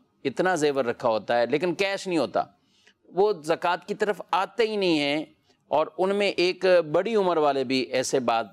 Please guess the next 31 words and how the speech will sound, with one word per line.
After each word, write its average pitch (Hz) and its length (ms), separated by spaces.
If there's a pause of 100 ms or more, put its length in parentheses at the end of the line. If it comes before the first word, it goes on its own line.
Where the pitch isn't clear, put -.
موجود 110 520
ہوتے 110 260
ہیں 107 240
کہ 113 240
زیور 143 360
موجود 131 540
ہے، 120 180
زیور 147 300
پاس 139 360 (200)
پڑا 131 220
ہوا 113 220
ہے، 107 60 (480)
لیکن 151 340
وہ 180 220
ایسے 185 280
ہی 208 80
اپنی 175 240
زندگی 139 360
گزار 113 320
دیتے 110 320
ہیں 120 120 (380)
اور 123 120
برسوں 175 520
تک 165 440
ان 156 320
کی 147 280
زکوٰۃ 117 560 (280)
وہ 123 220
ادا 110 420
نہیں 110 340
کرتے۔ 104 340